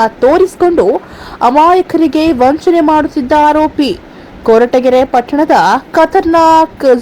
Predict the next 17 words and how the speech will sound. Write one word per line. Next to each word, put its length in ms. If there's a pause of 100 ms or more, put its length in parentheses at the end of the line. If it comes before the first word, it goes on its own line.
ಜುಬೇರ್ 500
ಎಂಬಾತನನ್ನ 680 (480)
ಕೆಂಗೇರಿ 460
ಪೊಲೀಸರು 560
ಬಂಧಿಸಿದ್ದಾರೆ. 920 (520)
ಕಡಿಮೆ 420
ಬೆಲೆಯಲ್ಲಿ 680 (120)
ಸ್ಮಾರ್ಟ್ 420
ಸಿಟಿಯಲ್ಲಿ 600
ಸೈಟ್‌ಗಳು, 1000
ಮೆಡಿಕಲ್ 540
ಸೀಟ್, 460 (400)
ಸ್ಮಾಲ್ 480
ಇಂಡಸ್ಟ್ರಿಗಳಲ್ಲಿ 960
ಕೆಲಸ 440
ಕೊಡಿಸುವುದಾಗಿ 840
ನಂಬಿಸಿ 880